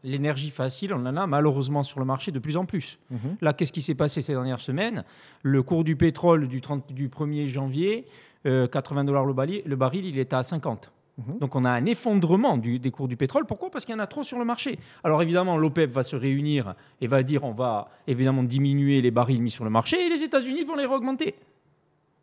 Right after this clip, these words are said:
Speaker 1: Parce qu'ils ont besoin d'un, d'un, d'un tarif relativement bas, puis il y a une élection qui approche, donc ça justifie pas
Speaker 2: Oui,
Speaker 1: mal de
Speaker 2: entre
Speaker 1: choses.
Speaker 2: autres.
Speaker 1: Et donc, euh, le, le pétrole, malheureusement, est toujours bon marché. Donc, euh, cette énergie facile et fossile,
Speaker 2: Mhm.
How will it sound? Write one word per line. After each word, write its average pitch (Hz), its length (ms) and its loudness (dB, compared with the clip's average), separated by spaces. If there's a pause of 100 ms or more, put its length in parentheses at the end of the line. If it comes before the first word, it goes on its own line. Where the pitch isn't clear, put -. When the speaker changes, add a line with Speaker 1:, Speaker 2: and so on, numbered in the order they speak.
(760)
Speaker 1:
Parce 147 160 -2
qu'ils 160 140 -2
ont 165 60 2
besoin 156 240 0
d'un, 131 320 -2
d'un, 123 360 -2
d'un 123 160 0
tarif 139 360 0
relativement 120 520 -2
bas, 220 240 -6
puis 120 120 -12
il - 60 -8
y - 20 -2
a - 20 2
une 113 80 4
élection 110 320 0
qui - 80 -8
approche, 240 380 -6
donc 107 160 -8
ça 113 120 -6
justifie 117 460 -10
pas 127 80 -2
Speaker 2:
Oui, 147 60 0
Speaker 1:
mal 123 80 0
de 120 60 -4
Speaker 2:
entre 143 100 -4
Speaker 1:
choses. - 240 -6
Speaker 2:
autres. - 400 -8
Speaker 1:
Et - 20 4
donc, 294 200 2
euh, 180 100 6 (340)
le, 233 220 -2
le 240 120 2
pétrole, 254 520 4
malheureusement, 226 840 2 (540)
est 254 160 2
toujours 214 260 4
bon 202 140 -2
marché. 208 400 -4 (720)
Donc, 175 240 0
euh, 143 160 6
cette 147 220 -2
énergie 156 380 2
facile 156 480 2
et - 20 2
fossile, 269 540 2 (200)
Speaker 2:
Mhm. 127 280 -4